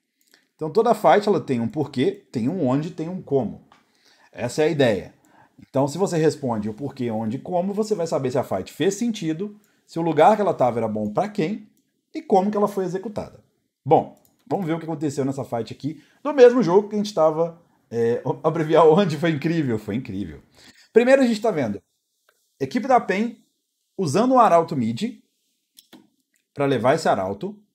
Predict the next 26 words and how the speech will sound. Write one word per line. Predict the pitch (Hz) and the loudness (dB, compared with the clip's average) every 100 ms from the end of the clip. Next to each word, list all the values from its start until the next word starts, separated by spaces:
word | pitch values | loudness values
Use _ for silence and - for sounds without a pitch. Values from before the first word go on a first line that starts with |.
| _ | _
com | - | -8
a, | 107 | -8
pegar | - - 104 110 | -8 -8 -2 -2
a | 110 95 | -2 -6
T | 101 | -8
um | 107 104 | -6 -4
do | 98 | -6
mid, | 85 87 156 - _ _ _ _ _ - | -10 -12 -16 -20 _ _ _ _ _ -12
enquanto | 190 180 180 | -6 -4 -2
o | |
B | 196 | -2
R | 202 | 2
T | 208 | 0
T | 202 131 165 - _ | 0 -2 -4 -10 _
leva | - 123 135 | -4 -2 -2
a | |
T | 147 | -2
um | 143 131 | -2 -2
do | 151 196 | -4 -6
top. | - - _ _ _ _ _ _ _ _ _ _ _ - | -8 -10 _ _ _ _ _ _ _ _ _ _ _ 0
Nisso, | 240 214 - - _ _ | 2 2 -4 -16 _ _
a | 165 156 135 | 0 2 2
equipe | 120 - 113 123 | -2 -6 -12 -10
do | |
Cruzeiro | 139 196 147 131 165 _ - | -6 -2 0 0 -4 _ -6
desconta | 185 262 - 165 165 202 208 | -2 -2 -2 0 0 -4 -14